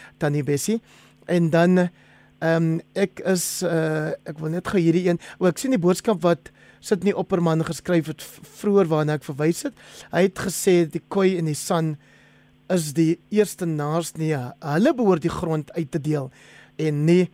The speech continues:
in 'n ry te staan daarvoor nie. En hy het dit ook so aan die parlementêre komitee gestel, wat natuurlik met hierdie kwessie bemoeid was.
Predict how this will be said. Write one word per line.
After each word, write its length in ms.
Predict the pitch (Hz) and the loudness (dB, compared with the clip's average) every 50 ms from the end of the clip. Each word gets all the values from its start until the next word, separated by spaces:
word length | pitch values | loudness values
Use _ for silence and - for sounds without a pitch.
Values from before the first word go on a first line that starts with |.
| _ _ _ _ _ _ - | _ _ _ _ _ _ -4
in 120 | 160 156 | -2 -2
'n 80 | 151 139 | -2 0
ry 180 | 139 147 160 | 0 -2 -2
te 160 | 156 - 165 | -2 -2 -4
staan 440 | 151 - - - 160 156 151 151 147 | -6 -4 -2 -2 -2 0 0 -2 -2
daarvoor 420 | 139 143 135 139 - - - 190 196 | -2 -4 -4 -6 -6 0 2 4 4
nie. 80 | 202 | 4
En 80 | 175 139 | 2 2
hy 60 | 123 | 0
het 80 | 143 135 | -2 -4
dit 180 | 147 147 - | -4 -6 -6
ook 180 | 180 175 - - | -6 -8 -6 -8
so 320 | - - 165 151 143 131 - - - - - _ - | -6 -4 -2 -2 -2 -4 -8 -14 -20 -20 -20 _ -8
aan 120 | 147 147 | -6 -6
die 80 | 151 139 | -4 -4
parlementêre 640 | 151 147 143 139 139 139 135 - 160 143 143 143 143 | -4 -4 -4 -4 -6 -6 -4 -4 -2 -2 -2 -2 -4
komitee 680 | - 156 139 135 131 127 _ 165 156 151 143 131 131 - _ - - - _ | -6 -8 -8 -8 -8 -8 _ -4 -2 -2 -2 -4 -6 -10 _ -20 -20 -20 _
gestel, 580 | - 151 147 - - - 170 151 143 135 135 127 | -10 -10 -8 -8 -4 -2 0 0 0 -2 -4 -4
wat 180 | 135 131 - | -6 -8 -8
natuurlik 460 | 156 139 - - 143 127 131 131 - - - - - _ _ | -10 -10 -10 -10 -10 -10 -10 -12 -14 -20 -20 -20 -20 _ _
met 160 | 143 143 135 | -8 -6 -6
hierdie 240 | 127 135 135 135 127 - | -6 -6 -6 -8 -8 -6
kwessie 300 | - 151 135 - - 143 | -4 -4 -4 -4 -6 -8
bemoeid 640 | 139 139 135 135 147 175 202 214 220 180 - - 151 | -8 -8 -6 -2 0 0 0 0 -2 -4 -10 -8 -2
was. 340 | 165 196 254 262 - - | 2 2 2 2 -2 -6